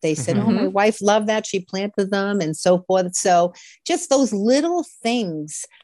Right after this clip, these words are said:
Speaker 1: um,
Speaker 3: Really
Speaker 1: and,
Speaker 3: mean a
Speaker 1: and
Speaker 3: lot.
Speaker 1: y-, you mean a lot, mean a lot. And I'm
Speaker 3: Mm-hmm.
Speaker 1: hoping that we can get to a point where I can get even better about that, because I'd like to do a little bit more for people that refer people to us. Um, and I just don't have the,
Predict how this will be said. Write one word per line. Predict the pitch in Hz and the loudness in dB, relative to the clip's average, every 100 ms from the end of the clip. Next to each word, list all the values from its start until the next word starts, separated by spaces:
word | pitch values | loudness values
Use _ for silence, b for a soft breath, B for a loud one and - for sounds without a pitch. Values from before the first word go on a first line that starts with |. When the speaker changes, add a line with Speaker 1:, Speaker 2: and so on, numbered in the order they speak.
| _ | _
Speaker 1:
um, | 185 170 165 170 | 0 2 0 -2
Speaker 3:
Really | 180 | 0
Speaker 1:
and, | 202 | 0
Speaker 3:
mean | 170 | 0
a | 156 | -2
Speaker 1:
and | 185 143 | -2 -2
Speaker 3:
lot. | |
Speaker 1:
y-, | 185 185 | -6 -2
you | 190 226 | 4 8
mean | 294 370 | 8 8
a | |
lot, | 302 269 - - | 6 4 0 -2
mean | 214 | -2
a | 220 | 0
lot. | 202 175 | -2 -4
And | 196 | -6
I'm | 202 | -6
Speaker 3:
Mm-hmm. | 202 | -4
Speaker 1:
hoping | 262 262 320 285 | -2 0 0 0
that | 220 202 | -2 -4
we | 208 | -4
can | 208 | -4
get | 202 190 | -6 -4
to | 226 | -6
a | |
point | 214 - 208 226 | -6 -6 -6 -4
where | 202 180 | -2 -2
I | 170 | -2
can | 180 185 | -4 -4
get | 180 | -2
even | 170 165 | -2 -4
better | 151 156 147 | -4 -2 -2
about | 139 127 135 | -4 -6 -6
that, | 107 117 - | -6 -6 -2
because | 180 180 180 160 - | -2 2 4 4 4
I'd | 175 | 2
like | 170 | 2
to | 175 | 2
do | 165 | 2
a | 156 | 4
little | 160 | 4
bit | 151 151 | 2 0
more | 151 147 | -2 -6
for | |
people | 151 151 147 | -2 -2 0
that | 135 | -2
refer | 127 - - 202 196 196 196 B B - | -4 -2 4 6 8 6 0 B B 0
people | 202 190 180 | 2 4 2
to | - 190 175 | 4 4 4
us. | 165 165 - - | 2 -2 -8 -6
Um, | 160 151 160 | -4 -4 -2
and | 170 | -4
I | |
just | 185 220 - | -2 -4 -4
don't | 214 | -4
have | 196 | -4
the, | 175 | -6